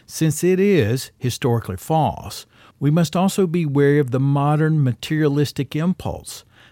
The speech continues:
to tear aside the veil of myth to uncover the real martial arts beneath. The truth is that for most Chinese practitioners of the arts, the myths were real enough, and spiritual goals,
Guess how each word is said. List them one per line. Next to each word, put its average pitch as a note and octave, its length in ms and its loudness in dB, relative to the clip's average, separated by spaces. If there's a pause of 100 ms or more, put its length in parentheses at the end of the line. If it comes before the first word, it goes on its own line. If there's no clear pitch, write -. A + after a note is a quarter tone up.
to C#3+ 100 -4
tear G#3+ 340 -4
aside F3+ 420 -2
the C#3+ 80 0
veil C3+ 380 2
of B2+ 80 0
myth A#2+ 380 -2 (340)
to D#3+ 140 -2
uncover E3 380 -2
the C#3 140 2
real C3 460 2
martial A#2+ 420 0
arts G2 220 -4
beneath. B2+ 640 -4 (720)
The C#3+ 120 -2
truth A#3+ 640 -2
is G#2+ 640 -2 (220)
that B2+ 200 -4
for D3+ 120 0
most E3 500 0
Chinese F3+ 420 -2
practitioners C3+ 720 -4
of A2 100 0
the A2+ 140 0
arts, C3+ 540 -4 (540)
the C3 120 2
myths F#3 580 2
were A2+ 140 0
real A2 260 0
enough, C#3+ 640 -2 (420)
and B2 220 0
spiritual C3 560 -2
goals, A#2 640 0